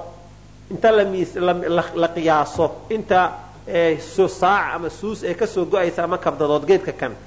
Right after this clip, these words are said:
in markaa isagii laga iibsado. Waa bannaanta. Labadaas baa laga soo reebaya. "Laa yasixu ansixi maayo baycu thamarati midho iibintood qabla ka hor buduwi intaanu muuqan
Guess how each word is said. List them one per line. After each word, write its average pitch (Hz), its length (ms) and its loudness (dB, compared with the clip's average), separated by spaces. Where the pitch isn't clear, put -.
in 208 100 4
markaa 196 340 2
isagii 175 380 0
laga 170 180 4
iibsado. 127 480 -4
Waa 127 80 0
bannaanta. 135 420 -2
Labadaas 180 400 4
baa 151 80 2
laga 147 160 -2
soo 127 200 -8
reebaya. 107 260 -8
"Laa 180 180 4
yasixu 180 440 -4
ansixi 156 440 -8
maayo 156 380 0
baycu 160 380 2
thamarati 175 640 2
midho 175 200 4
iibintood 185 640 -2
qabla 202 420 2
ka - 200 -2
hor 170 300 2
buduwi 226 540 0
intaanu 202 480 2
muuqan 151 460 0